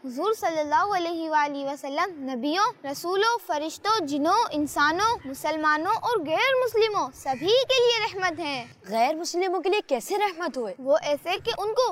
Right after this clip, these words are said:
Speaker 1: बुराइयों की सजा दुनिया में नहीं दी जा रही और आखिरत तक के लिए उनको छूट मिल गई है। बस उनसे अजाब का टल जाना भी हुजूर सल्लल्लाहु अलैहि व आलिहि वसल्लम की रहमत ही की वजह से है।
Speaker 2: हम्म,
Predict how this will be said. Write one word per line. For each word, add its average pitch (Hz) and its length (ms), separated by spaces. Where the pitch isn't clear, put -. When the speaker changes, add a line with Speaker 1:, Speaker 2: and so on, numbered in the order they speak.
Speaker 1:
बुराइयों 285 500
की 466 120
सजा 311 440
दुनिया 269 400
में 415 160
नहीं 339 360
दी 403 160
जा 339 220
रही 302 320
और 320 200
आखिरत 302 440
तक 349 200
के 294 140
लिए 294 240
उनको 320 340
छूट 453 480
मिल 480 180
गई 440 200
है। 311 240
बस 339 360
उनसे 302 280
अजाब 294 400
का 453 140
टल 403 200
जाना 320 360
भी 381 180
हुजूर 311 380
सल्लल्लाहु 330 680
अलैहि 349 380
व 302 100
आलिहि 302 560
वसल्लम 320 500
की 403 200
रहमत 330 420
ही 349 180
की 466 180
वजह 392 280
से 349 140
है। 294 220
Speaker 2:
हम्म, 403 640